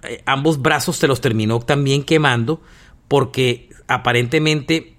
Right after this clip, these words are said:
se paró cerca de un pyro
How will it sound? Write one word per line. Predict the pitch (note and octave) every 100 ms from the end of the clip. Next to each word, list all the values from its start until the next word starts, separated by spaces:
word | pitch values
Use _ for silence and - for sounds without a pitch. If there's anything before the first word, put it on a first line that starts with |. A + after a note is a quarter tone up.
| _ -
se | - - C3+
paró | B2 A#2+ A#2+ C3 D3
cerca | - D3 A#2+ B2
de |
un | A#2+ C3
pyro | - C#3 C#3+ D3 D3+ C#3+